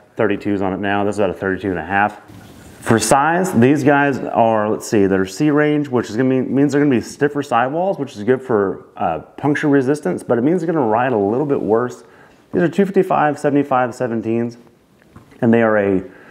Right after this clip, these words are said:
three-ply sidewall. That just means these things are gonna be beefy and they're gonna get it done. And look at that tread pattern. We might miss our dueler H Ts 'cause they're so quiet on the highway.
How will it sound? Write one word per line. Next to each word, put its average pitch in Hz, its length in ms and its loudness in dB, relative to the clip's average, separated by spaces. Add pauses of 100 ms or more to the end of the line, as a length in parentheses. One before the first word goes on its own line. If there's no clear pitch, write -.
(220)
three-ply 123 500 0
sidewall. 90 540 -2
That 127 160 0
just 180 120 -4
means 160 140 2
these 135 80 -8
things 135 160 -2
are 104 60 -4
gonna 101 100 -2
be 95 100 -2
beefy 139 420 -2
and 131 60 2
they're 113 80 0
gonna 107 120 0
get 107 120 4
it 90 100 -6
done. 107 220 -2
And 90 100 -4
look 180 120 -2
at 277 60 -4
that - 160 -6
tread 143 240 -2
pattern. 170 420 -2 (480)
We 196 80 4
might 175 340 2
miss 131 500 0 (100)
our 113 420 0
dueler 120 340 -2
H 110 300 -4
Ts 120 240 -2
'cause 113 200 -2
they're 104 120 0
so 101 400 -2
quiet 104 560 -2 (160)
on 101 80 -6
the 95 80 -4
highway. 110 460 -2